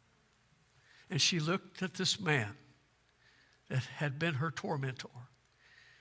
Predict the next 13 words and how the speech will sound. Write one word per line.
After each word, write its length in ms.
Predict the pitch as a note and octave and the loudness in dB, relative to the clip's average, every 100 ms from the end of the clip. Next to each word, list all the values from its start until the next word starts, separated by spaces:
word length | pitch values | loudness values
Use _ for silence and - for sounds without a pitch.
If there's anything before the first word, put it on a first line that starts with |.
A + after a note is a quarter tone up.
| _ | _
and 160 | D3+ D3 | -2 2
said, 400 | - F3 D3 - - | 4 4 2 0 2
"I 140 | D#3 | 2
forgive 520 | - E3+ E3 F#3+ D#3+ | 2 -2 0 0 0
you. 320 | F#3 F#3 - - - _ _ _ - - - - - - - | 0 0 -4 -14 -20 _ _ _ -20 -20 -20 -20 -20 -20 -2
I 160 | E3+ F3 | 2 2
forgive 500 | - D3 E3+ F#3 D3+ | 2 0 2 2 2
you 180 | F3+ E3+ | 0 2
with 240 | C#3 - | 0 0
all 480 | C#3+ C#3+ D#3+ F3 - | 0 0 0 -4 -6
of 320 | D3+ D3 C#3 - - | -4 -4 -4 -12 -6
my 280 | C3+ B2 G#2+ - - | -2 -2 -4 -12 -6
heart. 600 | B2 G#2 - - - | -6 -6 -10 -12 -12